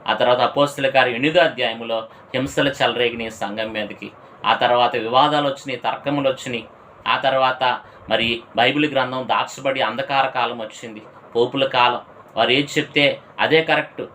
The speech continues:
పాప పరిహార పత్రికలు అమ్మి వారు సొమ్ము చేసుకున్న కార్యం మనం చూస్తున్నాం. ఆ తర్వాత దాచబడిన బైబిల్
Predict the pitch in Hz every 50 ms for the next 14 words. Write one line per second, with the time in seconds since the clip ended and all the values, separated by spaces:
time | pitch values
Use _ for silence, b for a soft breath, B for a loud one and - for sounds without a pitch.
0 | - - 123 120 143 - 151 - - 127 135 151 147 151 147 143 143 139 - 135
1 | 131 - 165 165 165 160 143 131 147 175 185 175 143 - B B B - - -
2 | 117 123 131 131 120 113 123 131 - - 127 135 135 131 135 131 - - - 131
3 | 127 123 117 - 120 110 113 117 123 123 120 113 113 113 107 110 113 117 - -
4 | - 123 120 117 113 - - - - - - - - 113 117 117 123 120 123 123
5 | 123 120 - - 120 117 117 117 B B B B B - 117 117 127 156 - -
6 | 160 151 151 147 143 131 117 120 131 170 180 185 180 156 135 127 123